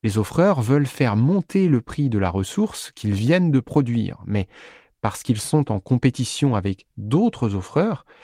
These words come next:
ils doivent baisser leur prix pour être compétitifs.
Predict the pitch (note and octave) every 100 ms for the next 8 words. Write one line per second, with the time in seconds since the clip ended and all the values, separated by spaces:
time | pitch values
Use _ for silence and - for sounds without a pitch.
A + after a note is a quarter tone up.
0 | - _ - G2+ A2 F3 C#3 G#2+ A2+ D3
1 | - D#3+ C#3+ - - D3 - _ G#2+ F#2
2 | C3+ - A#2 - A2+ A2+ B2+ - A#2 -
3 | _